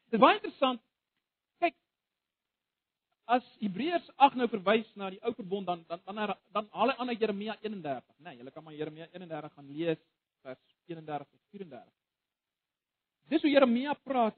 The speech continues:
oor die, oor die nuwe verbond. Dit wat ons kry in vers tien. Dit kom uit Jeremia eenendertig. Maar Esegiel praat ook oor die nuwe verbond. En ek wil hê julle moet kyk hoe praat Esegiel oor die nuwe verbond.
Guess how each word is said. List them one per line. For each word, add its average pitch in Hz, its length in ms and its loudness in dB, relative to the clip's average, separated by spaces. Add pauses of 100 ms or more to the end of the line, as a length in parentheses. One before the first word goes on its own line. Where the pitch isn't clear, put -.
oor 180 140 0
die, 160 180 -6 (1040)
oor 185 80 2
die 180 160 -10
nuwe 175 300 -6
verbond. 135 320 -14 (1120)
Dit 175 100 -6
wat 196 140 -2
ons 180 180 -12
kry 196 280 0
in 170 180 -12
vers 151 200 -14 (120)
tien. 127 160 -14 (960)
Dit - 80 -20
kom 180 160 -16
uit 175 80 -14
Jeremia 175 320 -10
eenendertig. 208 420 -18 (1700)
Maar - 100 0
Esegiel 359 560 2
praat 285 300 -4
ook 359 240 -6
oor 247 100 -4
die 220 80 -4
nuwe 202 220 -4
verbond. 139 260 -10 (1800)
En 196 120 -10
ek 339 80 -10
wil 381 100 2
hê 339 60 4
julle 302 120 -6
moet 247 120 -14
kyk 339 180 -2
hoe 254 60 -10
praat 254 280 -6
Esegiel 247 460 -2
oor 185 140 -2
die 165 100 -8
nuwe 151 160 -10
verbond. 113 260 -20